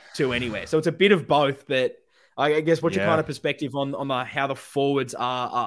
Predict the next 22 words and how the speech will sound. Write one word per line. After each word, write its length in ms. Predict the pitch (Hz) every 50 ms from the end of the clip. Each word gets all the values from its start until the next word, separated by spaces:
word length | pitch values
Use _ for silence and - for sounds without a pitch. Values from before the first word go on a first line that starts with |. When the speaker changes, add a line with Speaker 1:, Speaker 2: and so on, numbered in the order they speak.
| - 127
Speaker 1:
are 40 | 127
moving 500 | 123 123 123 127 123 123 123 120 113 117
in 140 | 127 120
that 180 | 123 120 113 117
forward 380 | - - - 120 120 123 113 117
line 200 | 113 113 117 117
and 220 | 110 - 123 117
pushing 340 | 120 - 127 123 - 123 120
around 240 | 117 117 117 113 110
the 60 | 110
ground? 360 | 104 107 107 107 104 95 98 - _ _ _
'Cause 140 | - 175 165
even 220 | 196 233 269 262 220
when 80 | 185
they 100 | 160 151
are 240 | 160 180 180 147 127
up, 160 | 120 110 -
sorry 220 | 117 156 156 147 135
Speaker 2:
Mm. 40 | 127
Speaker 1:
to 20 |
just 160 | 110 120 117 -
keep 240 | - 120 107 -